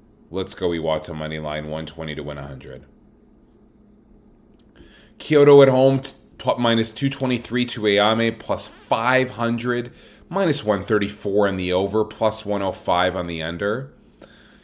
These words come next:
Kyoto is in third in the table. I have been betting them the last few weeks and have been doing quite well on them. However, at minus two twenty-three, I cannot make that bet. Uh, the total,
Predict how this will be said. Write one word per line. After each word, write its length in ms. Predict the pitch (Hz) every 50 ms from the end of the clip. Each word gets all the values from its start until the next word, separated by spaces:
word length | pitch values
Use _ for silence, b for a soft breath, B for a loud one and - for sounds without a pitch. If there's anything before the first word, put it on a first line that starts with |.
| B -
Kyoto 560 | - - - 110 107 107 113 117 120 117 113
is 180 | 107 90 - 95
in 140 | 90 87
third 680 | - - - - - - - 110 107 107 107 113 113 110
in 120 | 113 107
the 80 | 107 107
table. 580 | 107 117 113 110 110 104 117 120 127 135 110 71
I 680 | 80 85 85 85 87 87 85 87 87 87 85 85 85 80
have 240 | 85 92 92 80
been 160 | 85 90 82 73
betting 320 | 90 90 92 95 95 92
them 240 | 95 92 95 101 98
the 80 | 90
last 280 | 87 87 90 90 - -
few 220 | - 92 92 95
weeks 380 | 90 87 95 110 113 113 - -
and 100 | 90 85
have 80 | 80 69
been 160 | 87 85 80
doing 240 | 85 82 82 82 76
quite 260 | - - 87 82 -
well 200 | 82 82 85 87
on 160 | 90 92 98
them. 220 | 104 107 110 113
However, 580 | 110 87 87 85 85 85 87 82 92 95 98 98
at 100 | 90 76
minus 300 | 80 82 85 85 82 -
two 160 | - - 87
twenty-three, 720 | - - 87 82 82 - - - 90 98 110 127 135 139 B B B B B B B B
I 140 | - 85 90
cannot 960 | - - 101 95 85 82 82 82 85 85 85 85 76 - - - - - - - - - - _ _ _ - _ _ _ _ _ _ -
make 260 | 82 82 78 73 -
that 260 | 78 69 60 - -
bet. 500 | 98 113 127 - - - - - - - - b b b b b b b b b b b b b -
Uh, 440 | - 76 80 82 82 80 82 82 80
the 160 | 73 85 80
total, 1200 | - - - - - - 123 131 147 151 156 160 156 151 151 147 147 147 147 147 151 143 143 139